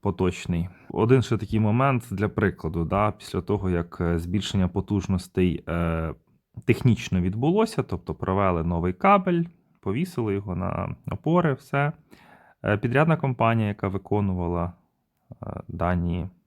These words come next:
роботи, подала звіт в обленерго. Обленерго місяць чи півтора місяці, я вже не пам'ятаю, здається, все-таки півтора місяці, не могло, е, зробити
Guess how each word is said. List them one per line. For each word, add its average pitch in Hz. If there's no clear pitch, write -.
роботи, 165
подала 113
звіт 90
в 95
обленерго. 165
Обленерго 131
місяць 117
чи -
півтора 87
місяці, 180
я 123
вже 104
не 90
пам'ятаю, 160
здається, 123
все-таки 110
півтора 87
місяці, 160
не 117
могло, 160
е, 117
зробити 123